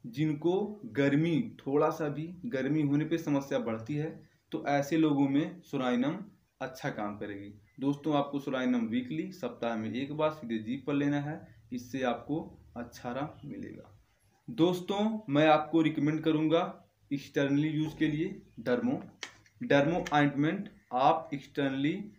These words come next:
infected part पे लगा सकते हैं, यह आपको बहुत अच्छा result देती है। यह clinical वेरीफाइड है, मैंने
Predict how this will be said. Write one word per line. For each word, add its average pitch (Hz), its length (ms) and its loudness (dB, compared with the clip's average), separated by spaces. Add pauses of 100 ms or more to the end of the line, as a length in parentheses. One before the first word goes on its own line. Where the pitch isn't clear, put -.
(500)
infected 139 680 0 (160)
part 139 240 6 (100)
पे 160 60 2
लगा 135 280 6
सकते 147 340 -4
हैं, 127 360 -2 (240)
यह 160 380 6
आपको 156 680 4 (100)
बहुत 139 640 0
अच्छा 131 300 -4
result 113 280 -2
देती 110 300 -4
है। - 440 -2
यह 175 360 2 (440)
clinical 135 440 0
वेरीफाइड 135 480 0
है, 151 80 -2
मैंने 143 560 0